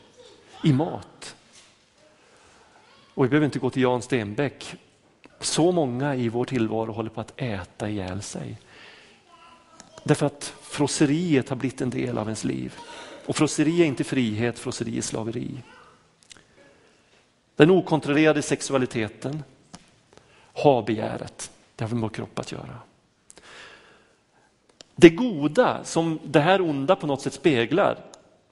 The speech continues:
det är vår förmåga att äta och njuta av det vi äter. Det är den positiva, kreativa kraft som sexualiteten är i en människas liv. Och det är den stora gåvan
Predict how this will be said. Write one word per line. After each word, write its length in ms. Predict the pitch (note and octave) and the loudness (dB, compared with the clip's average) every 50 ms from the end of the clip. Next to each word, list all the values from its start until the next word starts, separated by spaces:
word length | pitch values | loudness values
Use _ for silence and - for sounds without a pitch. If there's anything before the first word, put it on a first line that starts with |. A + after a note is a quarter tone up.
| _ _ _ | _ _ _
det 140 | - E3 F#3 | 8 8 10
är 40 | F#3 | 8
vår 120 | E3 D#3 | 6 2
förmåga 640 | - - E3+ D#3 C#3 C#3 D#3 F3+ F3 D3 A#2+ A2 | 0 0 0 2 2 2 2 2 2 2 0 -2
att 120 | G#2+ - - | -2 -4 -4
äta 500 | D#3+ D#3+ C#3 G#2 F#2 - - - - - | -4 -4 -4 -6 -6 -10 -8 -6 -4 -2
och 120 | - A#2+ | -2 0
njuta 640 | B2 D3+ G3 G3+ C3+ G#2 G2+ - - - - - - | 0 0 0 0 0 -2 -4 -8 -12 -12 -10 -10 -8
av 180 | - C3+ C3 | -8 -8 -6
det 120 | B2 B2+ G#2+ | -6 -6 -6
vi 140 | B2+ A#2 | -4 -4
äter. 500 | G2+ F#2+ F#2+ - - - A3+ F#3+ C3 A2+ - - - _ _ _ _ _ _ _ _ _ _ _ _ _ _ _ _ _ _ _ _ _ _ _ _ _ _ _ _ _ _ _ _ _ _ _ _ _ _ _ _ _ _ _ _ | -6 -6 -8 -10 -12 -10 -10 -10 -10 -12 -18 -20 -20 _ _ _ _ _ _ _ _ _ _ _ _ _ _ _ _ _ _ _ _ _ _ _ _ _ _ _ _ _ _ _ _ _ _ _ _ _ _ _ _ _ _ _ _
Det 120 | - D#3 E3+ | 6 8 8
är 40 | |
den 180 | F3 F3 - - | 8 6 4 2
positiva, 640 | - F3+ F#3+ F3+ - - G3 - - F3+ D#3+ D#3+ D3 | -2 -2 -2 -2 0 0 0 0 0 0 0 0 0
kreativa 640 | - - D3 D#3 E3+ E3 D#3+ D#3+ D#3+ D#3+ D3+ C#3 C3+ | 0 0 0 2 2 2 2 0 0 -2 -2 -2 -2
kraft 460 | - - C#3 C#3+ D3 C#3 - - - | -2 -2 -2 -2 -2 -4 -8 -12 -6
som 280 | - - C#3 C3+ C3 C3 - - - - - - _ _ _ _ | -4 -2 -2 -2 -2 -6 -10 -16 -20 -20 -20 -20 _ _ _ _
sexualiteten 840 | - - - C3 - - C3+ B2 B2 A#2 - C#3 C3 C3 B2+ - C3 | -4 -2 -2 -2 0 -2 -2 -2 -2 -2 -2 -2 -2 -2 -2 -4 -6
är 380 | - B2 A#2+ A#2+ G#2+ G2+ G2 G2+ - - _ _ _ _ _ _ _ _ | -4 -4 -4 -2 -4 -4 -6 -8 -12 -16 _ _ _ _ _ _ _ _
i 120 | - A#2+ A#2 | -2 -2 -2
en 100 | A2+ A2 | 0 -2
människas 420 | A2 G#2+ G#2 G#2 - - - - | -2 -4 -4 -6 -8 -10 -8 -8
liv. 300 | - - - - - - - - _ _ _ _ _ _ _ _ _ _ _ _ _ _ _ _ _ _ _ - _ _ _ _ _ _ _ - - _ _ _ _ _ _ _ _ _ _ _ _ _ _ _ _ _ _ _ - | -8 -8 -8 -10 -14 -16 -18 -20 _ _ _ _ _ _ _ _ _ _ _ _ _ _ _ _ _ _ _ -20 _ _ _ _ _ _ _ -20 -20 _ _ _ _ _ _ _ _ _ _ _ _ _ _ _ _ _ _ _ 2
Och 100 | D#3+ C3+ | 4 6
det 60 | C#3 | 6
är 40 | C3 | 4
den 100 | C3+ B2+ | 4 0
stora 460 | - - - E3 D3 C3+ B2 A#2+ B2 | -4 -4 -2 -2 0 0 0 0 -2
gåvan 560 | A#2 C3 A#2 G#2+ G2+ G2 G#2 G2+ G#2 - | -2 -4 -6 -6 -4 -4 -6 -6 -8 -10